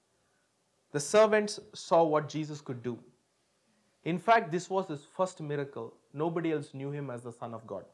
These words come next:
Yet, only the ones who were serving as servants knew it.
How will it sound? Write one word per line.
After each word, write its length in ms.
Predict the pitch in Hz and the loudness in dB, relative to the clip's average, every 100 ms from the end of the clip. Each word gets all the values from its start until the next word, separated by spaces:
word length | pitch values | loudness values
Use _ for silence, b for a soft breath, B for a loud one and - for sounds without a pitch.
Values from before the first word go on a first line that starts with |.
| _ _ _ _ _ _ _ _ _ _ _ _ 202 185 _ _ _ _ _ _ _ _ | _ _ _ _ _ _ _ _ _ _ _ _ _ _ _ _ _ _ _ _ _ _
Yet, 340 | 135 185 190 - _ _ _ | -2 -2 -2 -16 _ _ _
only 540 | - 170 185 180 185 190 | -4 -2 -2 -6 -6 -6
the 160 | 156 | -4
ones 580 | 143 131 147 165 160 - | -4 -2 -2 -2 -8 -14
who 80 | - | -10
were 200 | 135 123 | -8 -8
serving 640 | 131 - 151 151 151 151 135 | -10 -8 -4 -2 -4 -6 -10
as 140 | 123 | -16
servants 520 | - 131 127 123 123 | -10 -8 -8 -10 -14
knew 180 | 113 117 | -12 -8
it. 160 | 117 | -8